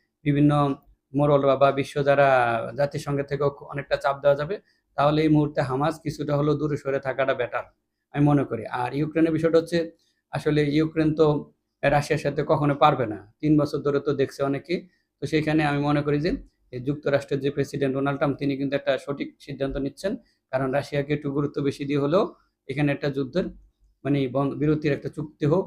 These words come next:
পাশাপাশি সেখানে একটা শান্তি বিরাজ করুক। আর যুক্তরাষ্ট্র বলেছে সেখানে তারা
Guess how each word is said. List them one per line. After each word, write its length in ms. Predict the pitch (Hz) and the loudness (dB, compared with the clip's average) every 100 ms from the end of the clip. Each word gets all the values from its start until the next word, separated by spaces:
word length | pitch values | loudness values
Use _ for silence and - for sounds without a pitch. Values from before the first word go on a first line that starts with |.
| - | 0
পাশাপাশি 380 | 135 143 135 139 | 0 0 -2 -2
সেখানে 220 | 131 139 | -2 -2
একটা 160 | 139 143 | -2 -4
শান্তি 300 | 135 127 135 | -4 -4 -4
বিরাজ 240 | 139 139 | -4 -6
করুক। 240 | - 160 220 _ _ _ - | -4 -4 -4 _ _ _ -4
আর 160 | 127 120 _ _ - | -4 -4 _ _ -6
যুক্তরাষ্ট্র 400 | 147 151 139 - | -2 0 0 0
বলেছে 400 | 135 156 143 - 123 | 2 2 2 0 -6
সেখানে 320 | - 135 139 | -4 -4 -2
তারা 200 | 135 139 | 0 0